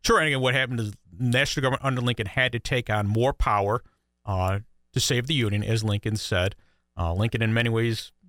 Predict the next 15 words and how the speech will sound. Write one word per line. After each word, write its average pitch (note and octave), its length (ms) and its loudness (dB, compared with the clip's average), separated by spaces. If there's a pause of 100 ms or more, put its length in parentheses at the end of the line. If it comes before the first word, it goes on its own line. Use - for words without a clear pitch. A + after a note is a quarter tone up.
(260)
maybe A2+ 160 2
had A2 80 0
to G#2 80 0
violate B2 520 0
the C3 60 -2
Constitution A#2+ 800 -2
in A2 160 -2
order B2 400 2 (300)
to - 120 -4
protect - 540 -2
it. F2 200 -8 (440)
But B2+ 80 2
again, A#2+ 220 2
once D3+ 260 0
the, A#2 320 -2